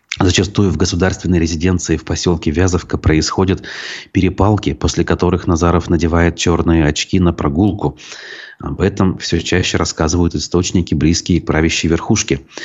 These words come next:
Ранее Хабирова уже подозревали в очень жёстком отношении к подчинённым и зависимым от него людям.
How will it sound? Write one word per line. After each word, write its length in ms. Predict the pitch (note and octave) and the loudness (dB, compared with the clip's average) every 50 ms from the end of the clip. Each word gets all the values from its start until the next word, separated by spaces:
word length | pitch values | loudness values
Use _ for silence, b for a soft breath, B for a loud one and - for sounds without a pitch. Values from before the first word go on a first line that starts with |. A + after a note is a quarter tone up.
| B B B B B B - | B B B B B B -4
Ранее 340 | - D#2+ F2 G2 G2 F#2+ | 0 2 4 4 4 2
Хабирова 460 | F2 - E2+ D2 D2 F#2+ F#2+ F#2 E2+ F2 | 2 0 0 2 2 2 2 4 4 2
уже 220 | E2 D#2+ E2 F#2 | 2 2 0 0
подозревали 580 | - F#2 F2 E2+ E2 E2 E2 D#2 F2+ G2 G2+ F#2 | 2 2 2 2 2 2 2 2 2 2 2 4
в 80 | D2 | 2
очень 320 | D#2+ F2 F2 - F2+ D2 B1+ | 2 0 0 0 0 0 0
жёстком 520 | C2+ D#2+ D#2 E2+ G2 G#2 - - - E2+ | -2 0 0 0 0 0 -2 -2 0 0
отношении 500 | D#2 - - D#2 - - F2+ E2+ E2 D#2+ | 0 0 0 -2 0 0 2 2 2 2
к 100 | D2+ - | 0 0
подчинённым 680 | - E2 E2+ - - C#2+ C#2 D#2 F#2 G2 F#2 F2 E2 E2 B B B B B B B | -2 -4 -2 0 0 2 2 4 4 4 4 2 2 0 B B B B B B B
и 220 | - - G2 G2 E2 | 0 2 2 2 2
зависимым 580 | G2 - - D#2 F2+ - - - F#2+ F2 E2 | 0 0 0 0 0 0 2 2 2 2 2
от 160 | - - - | 0 -2 0
него 220 | - D#2+ D2 D#2+ E2 | 0 0 2 2 4
людям. 400 | E2 G2+ G#2 F2 - C2+ - | 4 4 4 4 2 0 0